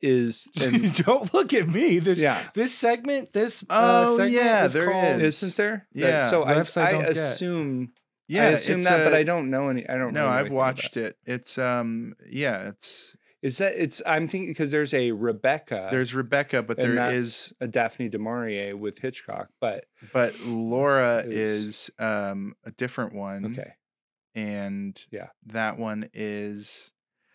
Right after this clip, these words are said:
Speaker 3: about a, uh, like, a girl gets killed, but it's, like, a different, it's, like, mistaken identity sort of
Speaker 1: Okay.
Speaker 3: stuff. It's a, it's more of, like, a noir
Speaker 1: Okay.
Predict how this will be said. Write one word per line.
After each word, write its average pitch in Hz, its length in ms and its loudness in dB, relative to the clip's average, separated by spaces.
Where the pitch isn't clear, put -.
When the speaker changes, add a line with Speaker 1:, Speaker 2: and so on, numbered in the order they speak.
Speaker 3:
about 110 680 -2
a, 107 120 -6
uh, 107 340 -2
like, 107 400 -4
a 110 140 -2
girl 120 380 2
gets - 280 -4
killed, 127 560 0
but 113 140 0
it's, 107 180 -6
like, 104 160 -4
a 101 60 -6
different, 110 480 -6
it's, 110 140 -8
like, 104 100 -6
mistaken 113 480 -4
identity 104 540 -6
sort 113 240 -8
of 113 100 -6
Speaker 1:
Okay. 107 100 -8
Speaker 3:
stuff. 113 400 -4
It's 113 220 -8
a, 110 300 -2
it's - 180 -10
more 117 240 -2
of, 107 100 -6
like, 107 200 -6
a 101 100 -4
noir 92 840 -8
Speaker 1:
Okay. - 280 -12